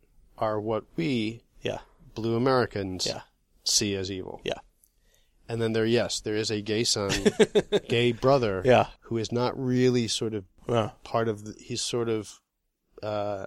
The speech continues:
Speaker 1: he doesn't participate
Speaker 2: Yeah.
Speaker 1: in the running of the, of the empire. So to hear him talk, it struck a chord because he, he talks about the guy who is the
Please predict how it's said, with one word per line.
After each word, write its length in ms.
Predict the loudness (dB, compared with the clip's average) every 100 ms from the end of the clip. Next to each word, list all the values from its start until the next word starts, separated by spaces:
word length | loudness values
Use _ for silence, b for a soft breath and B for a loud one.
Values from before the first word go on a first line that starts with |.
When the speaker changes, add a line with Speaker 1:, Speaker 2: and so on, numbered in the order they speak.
| -16 -12
Speaker 1:
he 100 | -4
doesn't 240 | -4 -4
participate 640 | -6 -6 -4 -4 -2 -2 -4
Speaker 2:
Yeah. 80 | -8
Speaker 1:
in 80 | -4
the 80 |
running 340 | -2 0 0 -2
of 200 | -6 -6
the, 200 | -6 -6 _ -10
of 140 | -8
the 140 | -6
empire. 420 | -6 -6 -10 -14 -20 _ _ b b b b b b b
So 220 | -2 2 2
to 60 |
hear 380 | 0 2 2 2
him 380 | -2 -2 0 -2
talk, 560 | -4 -4 -6 -8 _ -20 _ _ _ _ _ _ _ _ _ _ _ _ _ _ _ _ _ _ _
it 160 | -10 -10 -4
struck 400 | -4 2 0 0
a 80 | -6 -12
chord 360 | 2 6 6 6
because 420 | 2 2 0 -4
he, 220 | -6 -8
he 180 | -6 -8
talks 340 | -2 -4 -2
about 360 | -4 0 -2 -2 _ b b b b _ _ _ _ -8
the 120 | -6
guy 380 | 0 4 6 4
who 460 | 2 0 0 -2 -6
is 100 | -8
the 100 | -8